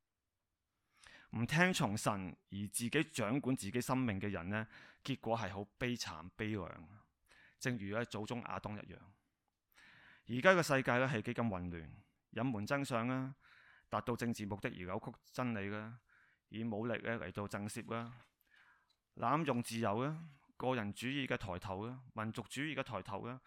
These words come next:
個個都以為呢自己所做嘅啱，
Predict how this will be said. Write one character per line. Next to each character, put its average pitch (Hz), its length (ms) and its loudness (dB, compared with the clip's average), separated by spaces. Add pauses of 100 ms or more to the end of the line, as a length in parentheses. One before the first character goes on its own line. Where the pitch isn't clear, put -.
(420)
個 156 240 4
個 151 160 4
都 180 180 6
以 135 140 4
為 101 180 4
呢 117 200 4
自 - 280 -6
己 123 100 2
所 120 160 6
做 120 160 2
嘅 101 160 -2
啱， 110 340 -2